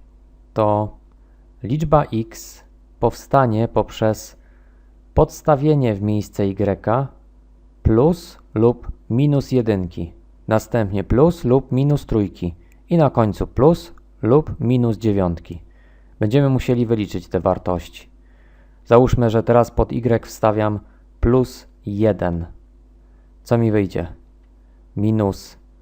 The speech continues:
dziewięć podzielić przez jeden, czyli to jest minus dziewięć. Mamy pierwszą liczbę. Następnie pod liczbę y wstawiam minus jeden.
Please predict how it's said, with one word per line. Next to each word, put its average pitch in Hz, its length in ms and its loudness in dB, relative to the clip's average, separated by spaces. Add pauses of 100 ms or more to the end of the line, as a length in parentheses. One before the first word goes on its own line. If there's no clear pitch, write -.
(260)
dziewięć 110 560 0
podzielić 107 460 -2
przez - 440 -6 (120)
jeden, 127 440 2 (1300)
czyli 190 200 0
to 131 120 2
jest 120 220 0
minus 101 280 -2
dziewięć. 87 520 -6 (1000)
Mamy 104 240 0
pierwszą 92 420 -4
liczbę. 87 320 -8 (1300)
Następnie 131 720 -2
pod 117 220 -4
liczbę 120 440 0 (140)
y 101 500 -2 (400)
wstawiam 113 760 0 (1040)
minus 123 480 0
jeden. 92 420 -6